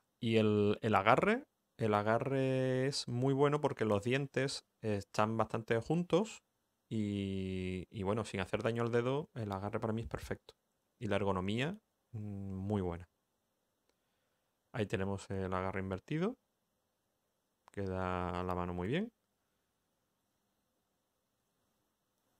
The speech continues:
Y en general el cuchillo sienta la mano como un guante. Esa, esa sería mi frase para este cuchillo.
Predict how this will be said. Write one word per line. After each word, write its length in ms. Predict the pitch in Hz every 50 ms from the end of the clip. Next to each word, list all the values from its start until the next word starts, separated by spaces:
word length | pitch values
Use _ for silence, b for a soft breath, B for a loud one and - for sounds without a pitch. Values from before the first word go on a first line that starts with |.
| _ _ _ _ _ _ _ _ _ _ _ _ _ _ _ _ _ _ _
Y 460 | 131 127 123 123 120 117 117 117 117
en 100 | 113 110
general 400 | - - 107 98 95 101 110 127
el 40 | 131
cuchillo 360 | - - - - - 127 127
sienta 280 | - - 127 120 -
la 100 | 123 117
mano 180 | 117 127 139 147
como 180 | - 117 104 107
un 60 | 107
guante. 520 | 101 95 92 92 87 - 87 85 87 -
Esa, 360 | - 98 - - 107 104 101
esa 260 | - - 107 - - 113
sería 220 | - - 110 104
mi 100 | 101 95
frase 300 | - - 101 98 - -
para 160 | - 92 95
este 160 | - - -
cuchillo. 400 | 98 92 - - 87 85 85 85